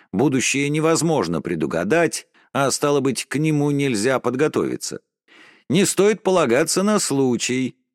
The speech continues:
надо достойно принимать случившееся. Есть здесь и критика республиканского правления. Ведь к жребию приходится прибегать именно потому, что республика, как корабль без руля и без ветрил,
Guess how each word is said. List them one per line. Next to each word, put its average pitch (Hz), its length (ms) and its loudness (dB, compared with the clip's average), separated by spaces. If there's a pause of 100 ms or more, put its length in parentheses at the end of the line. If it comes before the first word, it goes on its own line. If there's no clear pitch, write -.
надо 160 280 2
достойно 156 840 2
принимать 143 720 0
случившееся. 85 1300 -2 (600)
Есть 196 420 0
здесь 139 560 0
и 120 220 -2
критика 160 500 0
республиканского 131 1040 0
правления. 156 720 0 (460)
Ведь 139 280 2
к 87 40 -4
жребию 143 600 2
приходится 151 560 0
прибегать 135 560 0
именно 147 340 -2
потому, 131 640 0 (220)
что 156 400 2
республика, 156 960 0
как 123 300 -2
корабль 135 520 2
без 113 240 0
руля 143 380 2
и 120 60 2
без 101 240 0
ветрил, 160 640 2